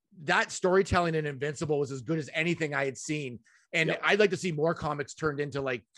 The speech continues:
Speaker 1: like, into animation and, and be told that way, 'cause it just, you know, so much more you could do, and the voice acting was amazing in it. And I just,
Speaker 2: Top notch.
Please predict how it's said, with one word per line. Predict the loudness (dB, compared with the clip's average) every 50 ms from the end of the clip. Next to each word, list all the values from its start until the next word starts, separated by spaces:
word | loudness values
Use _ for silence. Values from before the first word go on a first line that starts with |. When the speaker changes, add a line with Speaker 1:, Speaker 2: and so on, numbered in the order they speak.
| -12 -8
Speaker 1:
like, | -8 -8 -6 -6
into | -8 -6 -6 -6 -4 -4
animation | -4 -4 -4 -4 -4 -6 -6 -6 -8 -8 -10 -10 -16 _ _ _ _ _ -2
and, | 0 0 0 0 -2
and | -6 -6 -4
be | -4 -6
told | -4 -2 -2 0 0 0 0
that | 0 0 0 0
way, | -2 -2 -2 -2
'cause | -2 -4 -6 -6
it | -6 -4
just, | -4 -6 -4 -2
you | -2 -2
know, | -2
so | 0 0 2
much | 2 2 2 2
more | 2 4
you | 4 2
could | 0 -2 -6 -4
do, | -2 0 0 2 2 2
and | 2 0
the | 0 -6 -8 _ _ _ -6 0
voice | 2 2 2 4 4
acting | 2 2 2 0 -2 -4
was | -2 -4 -4
amazing | -2 -2 -2 -2 -2 -2 -4 -6 -6
in | -4 -4
it. | -4 -4 -4 -6
And | -4 -4
I | -2 -2 0
just, | -2 -2 -4 -4
Speaker 2:
Top | -10 -10
notch. | -10 -12 -16 -18 -18 -20